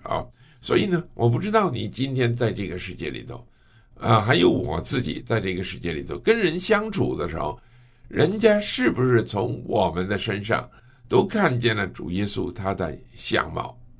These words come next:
是不是已经知道我们是属于神的，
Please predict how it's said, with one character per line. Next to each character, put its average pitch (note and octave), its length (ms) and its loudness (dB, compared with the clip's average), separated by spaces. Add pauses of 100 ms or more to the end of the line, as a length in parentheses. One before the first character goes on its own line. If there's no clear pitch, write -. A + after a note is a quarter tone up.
(420)
是 A#3+ 240 0
不 F3+ 120 2
是 C3+ 400 4
已 C3+ 220 4
经 D3 420 2 (100)
知 A#3 180 0
道 A#3 260 2
我 - 160 -2
们 A2+ 180 2
是 A2+ 180 -2
属 F#2+ 240 -4
于 G2 140 -2
神 F2+ 240 -2
的， - 240 -6